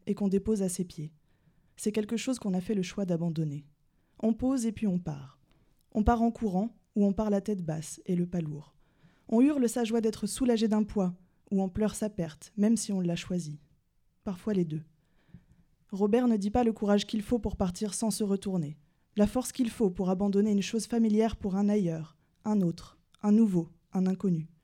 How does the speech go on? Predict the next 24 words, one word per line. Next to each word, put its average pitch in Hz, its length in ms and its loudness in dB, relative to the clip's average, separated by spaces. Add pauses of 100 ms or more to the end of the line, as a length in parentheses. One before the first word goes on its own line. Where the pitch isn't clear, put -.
(840)
Robert 214 360 4
ne 220 80 6
dit 202 160 -2
pas 233 120 4
les 202 120 6
doutes, 208 400 -4 (100)
les 190 140 2
peurs, 185 440 -2 (300)
les 202 160 4
obstacles 233 460 -2
qui 214 100 -4
se 208 140 -2
dressent 208 320 -2
devant 196 220 0
celui 208 300 -2
qui 202 120 -10
choisit 190 360 -4
de 180 80 0
changer. 165 480 -4 (760)
Robert 202 360 2
ne 202 100 4
dit 180 140 0
pas 180 200 -2
changer. 156 500 -6